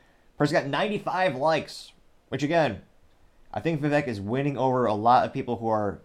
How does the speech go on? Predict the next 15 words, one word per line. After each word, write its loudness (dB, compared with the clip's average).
they're -2
feeling 0
politically -4
alienated. 0
They're 0
more 2
politically -4
maybe -2
in -4
the -6
middle. 2
'Cause, 0
yeah, 8
I 8
think -4